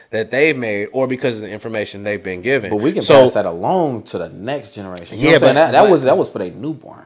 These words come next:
Speaker 1: I feel that. I
Speaker 2: So
Speaker 1: which, which, which is what I'm saying, but I'm also saying the people, like, there's different audiences that we reach, and there's a, there's a huge group that, I mean, are the baby boomers. And I mean,
Speaker 2: Right.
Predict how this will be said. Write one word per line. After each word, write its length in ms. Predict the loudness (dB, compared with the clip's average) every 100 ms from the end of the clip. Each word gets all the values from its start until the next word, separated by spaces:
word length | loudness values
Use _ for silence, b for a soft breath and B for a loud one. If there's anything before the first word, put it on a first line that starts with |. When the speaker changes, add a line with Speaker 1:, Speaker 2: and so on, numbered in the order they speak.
| _
Speaker 1:
I 200 | -2 -2
feel 240 | 0 0
that. 200 | -2 -6
I 80 | -2
Speaker 2:
So 180 | 0 -2 -4
Speaker 1:
which, 200 | -4 -4
which, 220 | -4 -4
which 320 | -6 -4 -4
is 60 | -4
what 100 | -8
I'm 120 | -8
saying, 280 | -6 -4 -2
but 140 | -4 -6
I'm 100 | -2
also 320 | -2 0 -2
saying 400 | -2 -2 -4 -6 b b _
the 520 | -8 -4 -4 -4 -20 _ _
people, 600 | -6 -6 -2 -2 -2 -4 _
like, 240 | -4 -2 -2
there's 180 | -4 0
different 360 | 0 0 -4
audiences 540 | 2 4 4 -2 -4 -4
that 120 | -4
we 140 | -4
reach, 380 | -4 -4 -4 -6
and 160 | -4 0
there's 160 | 0 0
a, 80 |
there's 320 | 0 0 2 2
a 80 |
huge 380 | -2 -6 -8 -6
group 340 | -2 -2 -2 -8 B B 0
that, 120 | 2
I 100 | 2
mean, 280 | -2 -4 0
are 160 | 0
the 140 | 0 0
baby 320 | 0 0 -4
boomers. 360 | -10 -12 -14
And 160 | -8 -6
I 40 |
mean, 220 | -4 -6 -6
Speaker 2:
Right. 180 | -10